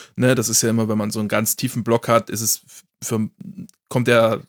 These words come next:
Gegner normalerweise zu vielen Situationen um Strafraum, wo dann auch mal ein Abschluss dabei ist, aber tendenziell zu weniger großen Chancen.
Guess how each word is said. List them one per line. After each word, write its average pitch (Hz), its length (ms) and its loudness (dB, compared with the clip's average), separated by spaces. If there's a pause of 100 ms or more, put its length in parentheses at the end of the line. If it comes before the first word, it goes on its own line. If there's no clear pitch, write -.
Gegner 123 240 -4
normalerweise 120 540 2
zu - 120 -6
vielen 170 680 2
Situationen 156 760 0
um 156 200 0
Strafraum, 160 720 0
wo 143 80 2
dann 139 160 -2
auch 135 80 0
mal 139 100 0
ein - 60 0
Abschluss - 300 -2
dabei 135 280 4
ist, 139 160 4
aber 113 320 4 (460)
tendenziell 117 420 -2
zu 117 100 -2
weniger 113 280 2
großen 131 320 0
Chancen. 147 340 0